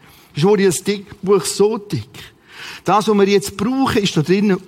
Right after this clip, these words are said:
aufgeschrieben. Ich wiederhole, Johannes sieben, achtundzwanzig bis einunddreißig. „Ich“, sagt Jesus, „bin nicht im eigenen Auftrag gekommen,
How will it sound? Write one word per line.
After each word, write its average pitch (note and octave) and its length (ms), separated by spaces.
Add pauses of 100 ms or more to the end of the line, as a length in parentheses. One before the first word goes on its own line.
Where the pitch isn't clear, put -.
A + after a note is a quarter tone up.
aufgeschrieben. - 840 (4000)
Ich - 140
wiederhole, A#2 580 (120)
Johannes C3 500
sieben, A#2 320
achtundzwanzig A2 1000 (140)
bis - 260
einunddreißig. G#2 760 (1700)
„Ich“, - 480
sagt D3 280
Jesus, C#3+ 320
„bin C3+ 240
nicht E3+ 260
im D#3+ 200
eigenen C3+ 600
Auftrag C3 640
gekommen, A2+ 540